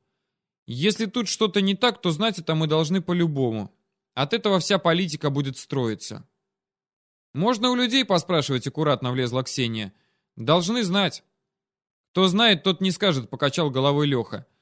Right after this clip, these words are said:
«Даже такой красивый, как ты. Если мы насчет торфа правы, разойдись информация и конец всему набору добровольцев. Силой увозить придется. А здесь, как я понимаю, это все же не принято. Что делать будем?»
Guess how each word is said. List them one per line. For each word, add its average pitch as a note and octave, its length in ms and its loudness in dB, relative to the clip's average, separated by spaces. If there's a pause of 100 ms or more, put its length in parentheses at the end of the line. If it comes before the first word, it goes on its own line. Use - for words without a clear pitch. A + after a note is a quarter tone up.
(400)
«Даже F#3+ 340 2
такой G#3 280 2
красивый, F3+ 500 2
как E3+ 220 0
ты. A#2+ 300 -6 (800)
Если G3+ 280 2
мы A3 120 0
насчет G#3+ 340 0
торфа G#3 320 2
правы, A3 380 4
разойдись E3+ 480 2
информация G3 600 2
и - 20 -4
конец F3+ 340 0
всему F3+ 300 0
набору D#3+ 340 2
добровольцев. C#3+ 720 0
Силой E3+ 380 2
увозить A#2+ 420 0
придется. A#2 560 -6 (720)
А C3 140 2
здесь, G#3+ 240 2
как F#3+ 160 -2
я G3 100 2
понимаю, G3+ 440 2
это F3 120 2
все F#3+ 160 -2
же E3+ 140 0
не E3+ 100 2
принято. C#3 560 -4 (340)
Что - 220 -4
делать F#3 360 2
будем?» A2+ 360 -2